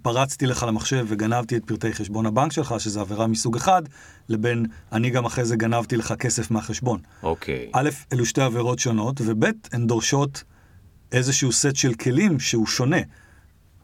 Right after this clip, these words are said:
Speaker 1: כדי לגנוב לך כסף מהחשבון, אני צריך איזושהי מסגרת שאני יכול להעביר אליה את הכסף, ו-
Speaker 2: אוקיי.
Speaker 1: ושאני לא אתפס כשאני עושה את זה.
Speaker 2: צריך
Speaker 1: ויש
Speaker 2: כבר אקוסיסטם שלם.
Speaker 1: צריך אקוסיסטם שלם,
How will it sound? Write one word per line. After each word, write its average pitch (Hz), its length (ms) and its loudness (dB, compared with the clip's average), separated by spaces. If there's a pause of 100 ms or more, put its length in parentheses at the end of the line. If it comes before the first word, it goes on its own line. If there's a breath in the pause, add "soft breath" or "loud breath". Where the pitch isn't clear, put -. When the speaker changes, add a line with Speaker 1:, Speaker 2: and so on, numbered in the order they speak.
Speaker 1:
כדי 110 120 4
לגנוב 131 280 4
לך 143 120 2
כסף 151 300 0
מהחשבון, 147 420 2
אני 160 140 4
צריך 147 440 2 (560 soft breath)
איזושהי 139 300 2
מסגרת 123 720 2 (120)
שאני 110 280 0
יכול 120 240 0
להעביר 117 360 2
אליה 135 240 4
את 175 100 -2
הכסף, 135 540 0
ו- 107 220 -2 (280 loud breath)
Speaker 2:
אוקיי. 82 220 -2
Speaker 1:
ושאני 117 300 0
לא 123 100 2
אתפס 180 420 0
כשאני 160 240 2
עושה 143 200 2
את 143 60 0
זה. 131 40 0
Speaker 2:
צריך 156 80 2
Speaker 1:
ויש 175 120 0
Speaker 2:
כבר 110 180 4
אקוסיסטם 123 560 0
שלם. 107 320 2
Speaker 1:
צריך 262 200 2
אקוסיסטם 196 520 2
שלם, 185 440 2